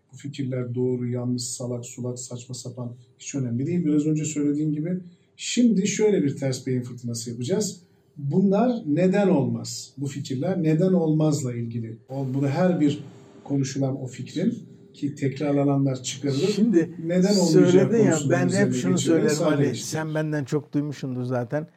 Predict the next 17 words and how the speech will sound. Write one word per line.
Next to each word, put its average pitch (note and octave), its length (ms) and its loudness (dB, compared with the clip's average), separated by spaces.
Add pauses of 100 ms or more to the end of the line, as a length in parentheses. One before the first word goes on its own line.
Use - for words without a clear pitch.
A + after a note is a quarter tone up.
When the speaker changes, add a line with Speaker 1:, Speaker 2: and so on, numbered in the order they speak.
Speaker 2:
Sen B2+ 440 -6
dersin C3+ 360 -4
ki C3+ 140 -10
işte A#2 240 -10
şu B2+ 340 -10
insan B2+ 340 -6
kaynaklarında B2 800 -6
insan B2+ 440 -6
değerlendirme B2 720 -6
araçları A#2+ 640 -8 (500)
dörde C#3+ 300 4
ayırır, C3 280 -2
sekize C3+ 440 -4
ayırır, B2 240 -4
on C#3+ 200 -4
altı B2+ 280 -6
ayırır. D3+ 360 -4